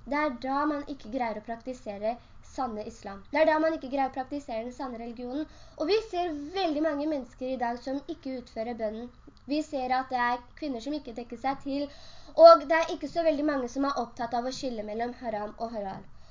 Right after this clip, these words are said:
Og det er ikke fordi de ikke vet hva som er rett og galt. Det er ikke fordi de ikke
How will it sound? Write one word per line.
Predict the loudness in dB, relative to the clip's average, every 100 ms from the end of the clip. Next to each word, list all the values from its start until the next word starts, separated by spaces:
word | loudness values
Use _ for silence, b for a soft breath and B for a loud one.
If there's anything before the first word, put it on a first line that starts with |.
| B B
Og | 2
det | 4
er | 4
ikke | 2 -4
fordi | -4 -2 -2
de | -2 -6
ikke | -4 -2 -2 -2
vet | -2 -2 -4 -6 -6
hva | -4
som | -4 -6
er | -4
rett | -6 -8
og | -4
galt. | -2 0
Det | 0
er | -2
ikke | -4
fordi | -4 -4 -4
de | -6 -8
ikke | -8 -6